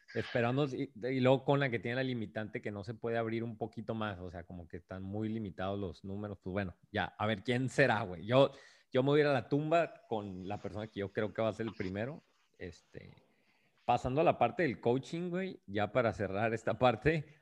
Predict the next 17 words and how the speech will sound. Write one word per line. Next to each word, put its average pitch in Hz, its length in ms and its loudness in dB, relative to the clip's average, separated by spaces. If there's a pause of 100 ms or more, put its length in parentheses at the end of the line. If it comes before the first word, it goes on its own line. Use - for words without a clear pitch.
(200)
ay, 123 140 10
ahorita 131 680 4
tengo 143 180 6
una 165 140 6
pregunta 131 340 6
así 143 180 2
rápida 139 440 4
que 120 100 -4
la 107 80 -2
anoté 104 380 -4
antes 127 220 -8
que - 60 -20
se - 120 -12
me 110 80 -8
olvidara. 104 420 -4
Tú 143 100 -2
decías 139 500 0